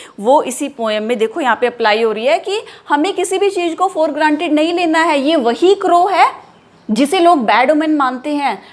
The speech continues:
क्रो किस चीज़ का सिंबल माना जाता है? This is a symbol of death, sadness। लेकिन उसी क्रो ने आज पोएट के मूड को चेंज कर दिया, उसी क्रो की वजह से पोएट का मूड अच्छा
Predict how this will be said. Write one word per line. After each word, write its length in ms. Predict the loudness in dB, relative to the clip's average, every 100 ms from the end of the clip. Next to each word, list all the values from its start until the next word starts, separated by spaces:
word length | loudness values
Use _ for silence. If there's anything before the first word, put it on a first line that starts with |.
| -16
क्रो 400 | -16 -6 2 4
किस 200 | 2 -2
चीज़ 160 | -4 2
का 100 | 2
सिंबल 300 | 2 0 2
माना 240 | 0 0
जाता 260 | -2 0 0
है? 80 | 0
This 140 | -4
is 180 | -6 -4
a 60 |
symbol 260 | -2 -2 0
of 100 | -2 -2
death, 360 | 2 2 2 -8 -20 -20 -20 -4
sadness। 640 | 0 2 2 2 2 2 0 -12 -12 -2
लेकिन 380 | -2 0 -4 -4 -6
उसी 300 | -2 0 0
क्रो 260 | 0 -2
ने 180 | -2 -2
आज 300 | 0 0 -2
पोएट 360 | -2 0 0 -4
के 100 | -6
मूड 260 | -4 -6
को 160 | -4 -4
चेंज 380 | -4 -4 -4 0
कर 160 | -2
दिया, 280 | 0 2 2
उसी 280 | 2 -2 -4
क्रो 220 | 0 -2
की 140 | 0 -4
वजह 220 | -4 -4
से 160 | -6
पोएट 340 | -6 -6 -8 -8
का 120 | -8
मूड 220 | -4 -6
अच्छा 500 | -6 -6 -2 -2 -4